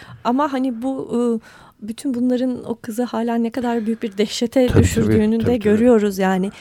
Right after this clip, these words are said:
Speaker 2: Tabii, tabii.
Speaker 1: Sheryl Lee gerçekten çok iyi oynuyor bu filmde bence.
Speaker 2: Evet. Ya o, e, evet yani, e,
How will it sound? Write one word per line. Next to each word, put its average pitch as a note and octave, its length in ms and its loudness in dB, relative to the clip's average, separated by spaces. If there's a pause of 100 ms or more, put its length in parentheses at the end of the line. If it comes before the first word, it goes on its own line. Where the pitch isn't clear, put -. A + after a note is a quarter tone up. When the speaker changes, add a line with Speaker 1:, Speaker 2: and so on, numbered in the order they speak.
Speaker 2:
Tabii, - 120 -6
tabii. - 140 -8
Speaker 1:
Sheryl A#3 300 -2
Lee B3 120 -2
gerçekten G#3+ 520 -2
çok F3+ 220 -12
iyi F#3 100 -8
oynuyor - 300 -8
bu G3 60 -14
filmde - 340 -12 (340)
bence. F#3 280 0
Speaker 2:
Evet. G#2 220 2 (640)
Ya F#3 280 2
o, G#3+ 240 0 (760)
e, - 40 -2 (140)
evet E3 420 8
yani, A#2 240 6
e, A#2 420 0